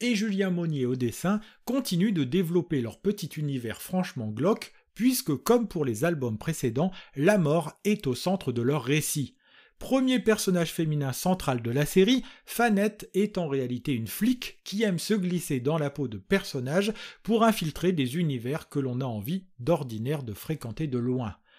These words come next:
On la découvre au début de l'histoire, habillée très court,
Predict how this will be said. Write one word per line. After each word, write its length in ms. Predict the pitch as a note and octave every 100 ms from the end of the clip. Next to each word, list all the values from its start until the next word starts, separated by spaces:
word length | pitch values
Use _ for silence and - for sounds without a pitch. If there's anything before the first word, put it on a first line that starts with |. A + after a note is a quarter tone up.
| - - -
On 120 | A#3+
la 140 | B3+ A#3
découvre 480 | G#3 - C4 A#3
au 60 | F3
début 320 | E3 G#3+ F#3
de 60 | C#3
l'histoire, 560 | C#3 - D#3+ F3+ G#3
habillée 340 | F#3+ B2 A2+ A2+
très 200 | - E3
court, 360 | - A#3+ C4